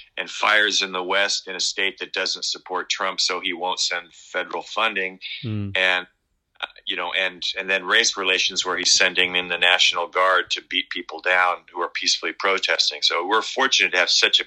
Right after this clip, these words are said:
Speaker 1: compassionate, intelligent, you know, uh, uh, pre-, you know,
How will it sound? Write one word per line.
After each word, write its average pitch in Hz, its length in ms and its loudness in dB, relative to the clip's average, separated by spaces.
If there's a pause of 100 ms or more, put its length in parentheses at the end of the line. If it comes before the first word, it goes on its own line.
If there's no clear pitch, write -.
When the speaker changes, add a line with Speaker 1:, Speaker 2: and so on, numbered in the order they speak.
(120)
Speaker 1:
compassionate, 95 840 2
intelligent, 92 580 -2 (800)
you 92 120 -6
know, 90 60 -4 (460)
uh, 98 160 0
uh, 95 120 -4 (420)
pre-, 95 160 0 (420)
you 98 80 -10
know, 90 80 -6